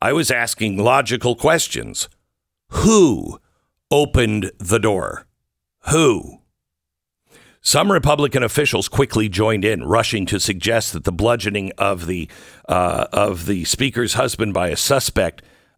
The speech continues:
obsessed with right-wing conspiracy theories was something else altogether, dismissing it as an inside job, a lover's quarrel, or worse.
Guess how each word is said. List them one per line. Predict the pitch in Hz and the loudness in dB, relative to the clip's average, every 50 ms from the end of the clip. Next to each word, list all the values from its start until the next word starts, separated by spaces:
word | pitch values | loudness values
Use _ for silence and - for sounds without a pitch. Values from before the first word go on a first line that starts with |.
| - | -2
obsessed | 101 107 90 - - - - - 165 170 160 - - - | -2 -2 0 0 0 0 2 4 2 2 2 0 -2 0
with | 104 117 113 - | 0 0 0 0
right-wing | - 64 87 98 135 160 147 - - 120 139 143 143 147 127 | -2 -4 0 0 0 0 0 -4 -2 0 0 2 2 0 0
conspiracy | - 127 123 117 104 - - - - 180 202 202 170 123 - - 95 76 | 0 0 0 0 0 0 -2 -2 0 0 2 2 2 0 0 -2 -6 -6
theories | - - 76 62 57 58 62 69 - - _ _ _ _ _ - | -6 -6 -6 -6 -6 -8 -8 -8 -10 -12 _ _ _ _ _ -10
was | - - - | -6 -4 -2
something | - - 104 101 98 - 117 113 113 | -2 0 0 -2 0 0 0 0 2
else | 110 113 113 - 107 | 2 2 0 0 0
altogether, | 110 107 104 104 98 104 104 98 87 67 | 0 0 0 0 0 0 0 0 0 -2
dismissing | 57 - 107 104 - - 107 113 110 - 120 127 | 0 -2 -2 0 0 0 -2 -2 -2 0 0 0
it | 120 113 | 0 2
as | 107 113 110 98 104 | 2 0 0 0 -2
an | 113 | 0
inside | 117 123 120 123 110 - 113 98 101 104 95 | 0 0 0 0 0 0 0 2 0 0 0
job, | 80 98 95 98 87 76 64 | 0 0 2 2 2 2 2
a | 80 | 0
lover's | 110 117 117 123 127 113 131 117 - - | 2 2 2 2 2 2 0 0 -2 -6
quarrel, | - - 95 117 117 107 98 85 64 - - - - - - - _ | -6 -2 0 2 2 2 2 0 -2 -4 -10 -16 -20 -20 -20 -20 _
or | - - 78 67 | -4 -2 -2 -2
worse. | 67 73 87 92 85 - - - - - - | -2 0 0 0 0 0 -4 -6 -6 -6 -8